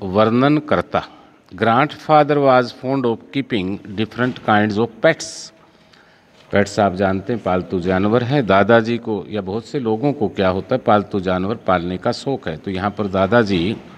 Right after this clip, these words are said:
the narrator's gra-, grandfather, यानी कि जो लड़का वर्णन कर रहा है उसके दादाजी को भी पालतू जानवर पालने का शौक था। "One day he bought a monkey from a Tanga driver for rupees five",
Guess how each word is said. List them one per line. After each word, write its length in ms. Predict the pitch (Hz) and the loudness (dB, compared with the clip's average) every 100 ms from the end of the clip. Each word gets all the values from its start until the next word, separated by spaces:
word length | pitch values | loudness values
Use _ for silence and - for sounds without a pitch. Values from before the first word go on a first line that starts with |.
| - - _ _ _ - - - - - - - | -20 -20 _ _ _ -20 -20 -18 -18 -18 -14 0
the 180 | 104 98 | 2 4
narrator's 500 | 101 101 135 143 127 | 2 4 0 0 -4
gra-, 380 | 98 101 - 104 | -2 -2 -2 -4
grandfather, 880 | 101 110 110 - - 92 82 82 - _ 95 | 0 0 -2 -12 0 0 0 -8 -14 _ -6
यानी 260 | 98 113 | -4 -4
कि 160 | 110 113 | -6 -6
जो 160 | 110 | -4
लड़का 380 | 104 104 101 117 | -2 -2 2 2
वर्णन 380 | 104 101 120 131 | 2 0 0 0
कर 180 | - 92 | -2 -2
रहा 160 | 90 | 0
है 120 | 95 143 | 0 -2
उसके 260 | - 123 | -2 -2
दादाजी 540 | 95 95 98 117 107 104 | 2 4 6 2 2 -2
को 180 | 104 | -2
भी 120 | 110 147 | -2 -4
पालतू 480 | - 101 98 127 | 2 2 2 -6
जानवर 420 | 104 92 90 104 131 | -4 -2 -2 -4 -6
पालने 440 | - 95 87 92 | -2 -2 -2 -6
का 160 | 104 123 | -4 -4
शौक 280 | - 175 | 0 -2
था। 280 | 175 - - - - - - - - - - - | 0 -4 -4 -4 -20 -20 -20 -20 -20 -20 -14 0
"One 180 | 107 120 | 2 4
day 200 | 131 139 | 2 2
he 60 | 120 | 2
bought 280 | 117 120 131 | 2 2 -4
a 100 | 127 | -4
monkey 320 | 127 143 131 | -6 -10 -6
from 240 | 131 127 | -6 -6
a 100 | 127 | -4
Tanga 260 | 120 131 135 | -2 0 -2
driver 560 | 117 120 139 90 85 104 - - - - | 4 4 4 2 0 -4 -12 -20 -20 2
for 180 | 110 107 | 2 2
rupees 360 | 120 131 135 - | -2 -2 -4 -4
five", 300 | - 170 | -4 -4